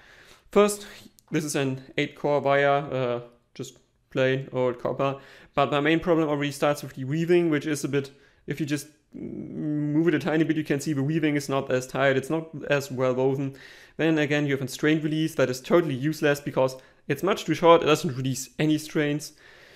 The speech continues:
And also the connectors here, uh, it's a bit difficult to see, they have this fake carbon inlet, but they are not metal, this is plastic. Not so nice for two hundred euros. And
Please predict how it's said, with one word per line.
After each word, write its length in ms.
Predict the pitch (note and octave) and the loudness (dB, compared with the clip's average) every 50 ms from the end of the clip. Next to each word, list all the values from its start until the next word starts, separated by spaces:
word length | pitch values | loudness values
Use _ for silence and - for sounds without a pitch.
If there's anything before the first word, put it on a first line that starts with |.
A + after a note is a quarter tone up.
| - - _ | -20 -8 _
And 160 | - G#3 - | -2 2 2
also 180 | B3+ - - G3+ | 2 2 2 2
the 100 | F3+ F3 | 0 0
connectors 580 | - - E3 G3+ G#3 - F3+ E3 D#3 D#3 - | 0 0 0 0 2 2 2 4 4 2 0
here, 260 | - D#3+ D#3+ E3 E3 E3 - - - - | 0 2 2 2 2 0 -6 -14 -10 -6
uh, 120 | D3 C#3+ C3+ | -4 -2 -2
it's 140 | C3 C3+ - | -4 -6 -8
a 20 | |
bit 100 | C3+ C3+ | -8 -6
difficult 340 | D3 D3+ E3+ D#3 - D3+ C#3 | -6 -6 -6 -4 -4 -4 -4
to 80 | D3+ C#3 | -4 -6
see, 300 | - D#3+ D#3 D#3 D#3 - - - - _ _ _ | -6 -4 -4 -4 -6 -8 -14 -20 -20 _ _ _
they 120 | - C3 C#3 | -2 0 0
have 160 | D3 D3 - | 0 0 0
this 240 | - D3+ C#3+ D3 - | 0 0 0 -2 -8
fake 340 | - - - D#3 D3+ C#3+ - | -14 -4 -2 -2 -2 -2 -4
carbon 460 | - E3+ D3+ D#3 D3+ D#3+ D#3+ D#3 D#3 - | -4 -2 -2 0 2 2 0 0 -2 -2
inlet, 380 | D3+ D3+ D3 D3 D3 D3+ - - _ _ _ _ _ _ _ _ | -2 -2 0 -2 -2 -4 -8 -14 _ _ _ _ _ _ _ _
but 260 | - D#3+ D#3 D3+ - | 4 4 4 4 2
they 100 | D3+ D3+ | 2 2
are 140 | D3+ D3 C#3+ | 2 2 2
not 340 | C#3 C#3 D3 D3 D3 - - - - - | 2 2 2 2 0 -2 -10 -18 -16 -12
metal, 580 | B2+ B2+ C3+ C#3+ D3+ - D#3+ D3 D3+ D3 - - | -6 -2 -2 -2 0 0 2 2 2 0 0 -2
this 180 | - D3 C3+ D3 | -2 -2 0 0
is 260 | C#3+ C3+ C3+ - - _ _ - | -2 -2 -4 -8 -16 _ _ -4
plastic. 580 | - C3+ C#3 C#3 - - A2+ A2 - - - _ _ _ _ _ _ _ _ _ _ _ | 0 0 0 0 0 -4 -6 -6 -8 -12 -20 _ _ _ _ _ _ _ _ _ _ _
Not 380 | - C3 C3+ C#3 D3+ E3+ F3 F3 | -6 -4 -2 0 2 2 0 0
so 160 | F3 D#3+ C#3+ | -2 -2 -2
nice 260 | C#3 C3+ C#3+ D3 C#3+ | 0 0 -2 -2 -2
for 100 | - D3 | -4 -6
two 140 | C#3+ D#3 D3 | -6 -4 -4
hundred 280 | D3 C#3+ C3+ C3+ C3 C3+ | -4 -2 -2 -2 -2 -2
euros. 400 | C#3 C#3 C#3 C#3 C3+ C3+ C3+ - - - - - - _ - _ | -4 -2 -2 -2 -2 -2 -6 -10 -18 -20 -20 -20 -20 _ -18 _
And 380 | - D3+ D3 D3 D3 D3+ D3 | -4 -2 0 0 0 -2 -4